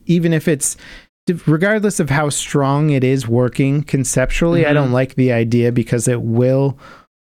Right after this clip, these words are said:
Speaker 1: always put you in a situation where you feel like you have to try hard.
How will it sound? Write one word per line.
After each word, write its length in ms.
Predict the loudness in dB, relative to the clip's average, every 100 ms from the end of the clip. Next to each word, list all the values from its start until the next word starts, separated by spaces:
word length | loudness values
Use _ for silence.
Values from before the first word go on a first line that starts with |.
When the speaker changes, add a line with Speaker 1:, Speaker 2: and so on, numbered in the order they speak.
| _
Speaker 1:
always 360 | 0 2 0 -2
put 280 | -2 -2 0
you 60 |
in 80 | 0
a 40 | 0
situation 560 | -2 0 0 0 0
where 100 | 0
you 60 | 0
feel 200 | 0 0
like 200 | 0 0
you 60 |
have 100 | -2
to 100 | -2
try 240 | -2 0 0
hard. 300 | -2 -6